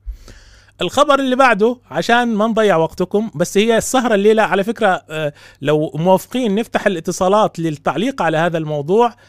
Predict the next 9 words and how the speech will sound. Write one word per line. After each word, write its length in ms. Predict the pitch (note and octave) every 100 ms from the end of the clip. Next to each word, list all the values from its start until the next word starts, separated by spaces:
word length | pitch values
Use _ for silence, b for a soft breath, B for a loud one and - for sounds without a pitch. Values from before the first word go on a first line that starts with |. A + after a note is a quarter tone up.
| b b
اكتبوا 440 | D#3+ - F3+ G#3+ A3+
لي 280 | A3+ A#3 - C#3+
واحد. 460 | E3+ D3+ G#2+ F#2+ - _ _
لو 200 | A#2+ B2+
الناس 320 | C#3+ G3+ B3+
اللي 140 | A3 F3
في 60 |
الشات 340 | D3 - D#3 -
الآن 340 | A#2+ C3+ G#2+